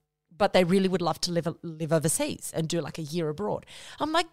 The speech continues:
Go abroad, go abroad. If you have the money to go and if you can work abroad, there is no question in my mind that that's what you have to do. Because by doing that, you learn about yourself. You grow as a person. And when you come back,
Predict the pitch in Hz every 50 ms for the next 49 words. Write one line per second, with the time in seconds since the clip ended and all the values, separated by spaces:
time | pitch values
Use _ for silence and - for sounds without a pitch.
0 | _ - - 392 415 440 453 453 - - 392 359 349 370 370 392 453 453 453 269
1 | 185 180 - 233 247 277 294 302 220 180 190 208 226 226 - - - 214 262 269
2 | 320 302 - 269 220 196 180 170 175 165 151 139 - - - - - - - -
3 | 160 160 190 180 175 175 131 156 180 190 - 226 - - 214 180 160 165 185 185
4 | 180 - 170 143 165 165 147 135 120 - _ _ - - - _ _ _ _ 185
5 | 247 269 254 285 262 214 254 262 269 285 320 320 330 - - 320 294 - - -
6 | 233 226 220 214 202 202 202 196 190 180 156 - 165 - - - 123 98 170 151
7 | 165 - - 156 156 220 190 147 - _ _ _ _ _ _ _ _ _ - 233
8 | - - 262 254 196 233 262 254 190 170 196 262 294 320 302 294 208 143 - -
9 | - - - - - _ _ _ _ _ _ - 175 208 233 214 214 226 240 262
10 | 277 277 269 233 240 226 196 156 220 - - 202 160 151 - 170 185 220 175 165
11 | 208 240 254 262 254 262 240 233 - - 208 196 196 - - 165 - - 214 220
12 | 269 294 302 311 - - - 240 220 202 214 254 226 151 - -